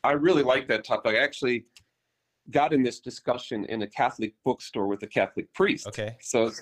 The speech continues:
Speaker 1: so it's very interesting you bring that up. And, uh, we got to discussing it. And the question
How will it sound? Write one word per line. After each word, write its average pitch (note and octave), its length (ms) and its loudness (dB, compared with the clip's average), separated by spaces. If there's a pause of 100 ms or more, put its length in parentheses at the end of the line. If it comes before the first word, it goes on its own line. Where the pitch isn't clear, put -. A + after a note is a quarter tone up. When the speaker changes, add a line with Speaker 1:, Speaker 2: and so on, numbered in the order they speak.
Speaker 1:
so - 180 -2
it's A2+ 100 -4
very C#3+ 200 2
interesting C3 340 -2
you A2 80 -2
bring A2 160 0
that G2 140 2
up. B2 200 4 (760)
And, A#2+ 300 0
uh, F#2+ 380 4 (380)
we A2+ 120 -2
got A#2 180 0
to F#2 60 -10
discussing C#3 560 0
it. G#2 120 2
And A2+ 120 2
the A2 80 2
question C#3+ 460 0